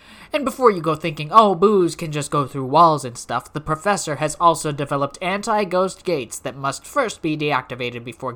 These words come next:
ghosts and spirits can enter particular areas. Find useful powers or foes to possess to help with each task you're given, or head into online to solve together or compete for new times or even routes through missions.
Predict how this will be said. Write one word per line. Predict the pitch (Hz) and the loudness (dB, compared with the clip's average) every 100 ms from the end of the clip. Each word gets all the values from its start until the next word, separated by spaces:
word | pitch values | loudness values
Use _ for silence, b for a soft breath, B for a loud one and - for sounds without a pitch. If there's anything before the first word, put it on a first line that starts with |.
| - | -6
ghosts | 131 - 127 | -6 -6 -12
and | 127 | -14
spirits | - - 131 - | -10 -6 -6 -6
can | - - - | -14 -18 -16
enter | 180 151 143 | -12 -12 -12
particular | 139 - 135 120 117 | -14 -14 -12 -10 -10
areas. | 127 117 117 113 95 - b b b | -10 -10 -10 -12 -14 -18 b b b
Find | - 135 131 123 | -6 -4 -4 -6
useful | 156 165 - 185 | -6 -6 -8 -6
powers | - 165 165 156 | 0 2 2 -4
or | 139 | -4
foes | 139 147 | -2 -4
to | 147 | -4
possess | 160 143 143 107 - | -8 -6 -6 -6 -12
to | - | -14
help | 127 127 117 | -6 -6 -4
with | 120 - | -10 -8
each | 233 214 - | -8 -8 -2
task | 156 143 - | 0 0 -2
you're | 135 | -12
given, | 135 135 120 123 B B | -8 -10 -10 -14 B B
or | 185 | 0
head | 165 196 | 0 -4
into | 208 - | -4 -4
online | 185 214 190 165 139 123 | 2 2 2 -2 -4 -6
to | 147 | -8
solve | - 175 175 170 | 0 4 4 2
together | 160 156 180 147 117 - B | -4 -4 -4 -4 -8 -10 B
or | 156 | -2
compete | 139 139 127 147 - | -2 -6 -10 -10 -8
for | 143 | -8
new | 143 | -8
times | 147 - 214 190 160 | -8 -6 -4 -4 -6
or | 156 151 | -6 -4
even | 190 202 190 | -6 -6 -4
routes | 220 254 - - - | -4 -4 -6 -10 -8
through | 147 131 | -10 -10
missions. | 120 117 101 - - - | -10 -12 -14 -16 -18 -20